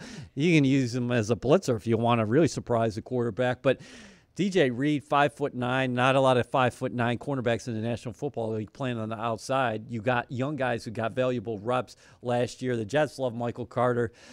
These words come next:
uh, the second at the nickel position. So that cornerback position has really been transformed in the calendar year.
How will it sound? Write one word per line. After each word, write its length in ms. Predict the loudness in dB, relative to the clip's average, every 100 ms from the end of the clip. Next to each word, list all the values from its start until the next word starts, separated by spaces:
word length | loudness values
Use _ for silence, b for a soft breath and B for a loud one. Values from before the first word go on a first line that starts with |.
| B B 0
uh, 200 | 2 4
the 120 | 0
second 460 | 2 2 2 -2 -2
at 160 | -2
the 100 | -2
nickel 380 | -4 -4 -4 -8
position. 480 | -8 -8 -8 -10 -8
So 140 | -4
that 200 | -2 -2
cornerback 640 | -2 -2 -2 -2 -2 -2
position 600 | -6 -4 -4 -6 -6 -4
has 240 | 0 0 0
really 280 | -2 0 -2
been 160 | -6
transformed 720 | -8 -6 -6 -8 -8 -6 -6 -6
in 80 |
the 60 | -10
calendar 440 | -8 -6 -6 -8
year. 280 | -10 -10 -12